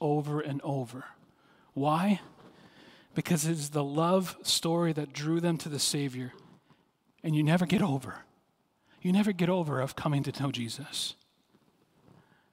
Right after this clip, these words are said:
Christian, do you remember when, when God drew you to himself? Do you remember the joy of your salvation?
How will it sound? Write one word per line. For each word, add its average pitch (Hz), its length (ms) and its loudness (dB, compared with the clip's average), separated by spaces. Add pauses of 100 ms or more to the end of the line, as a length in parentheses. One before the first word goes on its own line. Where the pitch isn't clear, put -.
(280)
Christian, 190 260 4
do 165 80 0
you 240 120 8
remember 180 420 4
when, 147 220 2 (360)
when 151 180 0
God 143 400 4 (560)
drew 131 300 -2
you 147 200 -2
to - 120 -6
himself? 135 680 -2 (1120)
Do 170 80 -4
you 185 40 2
remember 208 240 6
the 175 80 0
joy 180 720 2
of 160 160 0
your 147 120 2
salvation? 143 800 0